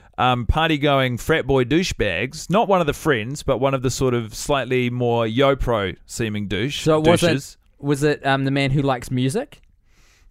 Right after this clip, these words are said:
Speaker 1: I love music. Uh, no, it was his friend, actually.
Speaker 2: Oh, yeah.
Speaker 1: Who I've always thought looks like some sort of rower from a New Zealand high school.
Speaker 2: Isn't he an interesting-looking man?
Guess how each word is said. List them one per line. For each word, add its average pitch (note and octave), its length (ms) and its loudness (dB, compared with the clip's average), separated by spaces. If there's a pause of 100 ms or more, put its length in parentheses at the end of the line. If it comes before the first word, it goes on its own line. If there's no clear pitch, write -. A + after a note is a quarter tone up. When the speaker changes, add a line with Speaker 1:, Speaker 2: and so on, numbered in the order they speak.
Speaker 1:
I A#2 100 0
love E3 240 2
music. G#2 480 -4 (100)
Uh, C3+ 320 2
no, G3 240 2
it C4+ 40 2
was F3 120 2
his D#3 140 -4
friend, G#3 280 0
actually. G#2 540 -6
Speaker 2:
Oh, D3 120 -4
yeah. B2+ 240 -2 (640)
Speaker 1:
Who F3 80 0
I've G3 60 0
always B3 300 4
thought G#3+ 220 4
looks F3+ 240 -2
like E3+ 260 0
some F3 260 0
sort E3 180 2
of B2 160 0
rower C#3 400 6
from B2 240 -2
a - 20 0
New A#2+ 140 0
Zealand B2+ 320 2
high A#2 220 0
school. - 380 -4 (120)
Speaker 2:
Isn't G#4+ 280 -2
he G#4 280 2
an - 200 -8
interesting-looking F#3+ 880 -2
man? D#3 480 -2